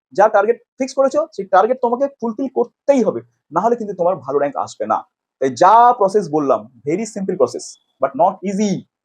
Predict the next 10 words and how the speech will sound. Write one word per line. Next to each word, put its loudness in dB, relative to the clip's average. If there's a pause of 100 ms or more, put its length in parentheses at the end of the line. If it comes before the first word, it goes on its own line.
(180)
এটাকে 4
সিরিয়াসলি 2
নিতে 4
হবে, 2 (340)
তবেই 4
তুমি -4
এগোতে 0
পারবে। -2 (340)
তো -2
স্টুডেন্টস, 2